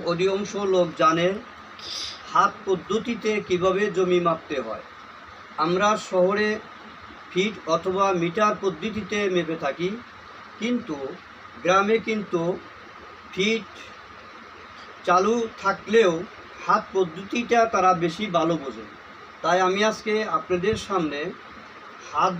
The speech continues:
দ্বারা কিভাবে জমি মাপতে হয় সেই পদ্ধতি নিয়ে আমি একটি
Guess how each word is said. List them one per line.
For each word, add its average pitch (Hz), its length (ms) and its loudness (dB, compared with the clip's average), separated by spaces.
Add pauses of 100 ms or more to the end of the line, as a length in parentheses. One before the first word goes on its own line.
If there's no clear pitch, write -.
দ্বারা 202 280 4
কিভাবে 190 500 2
জমি 180 360 4
মাপতে 170 460 2
হয় 143 380 4 (440)
সেই 185 360 4
পদ্ধতি 190 520 0
নিয়ে 214 220 2
আমি 180 240 4
একটি 196 260 -4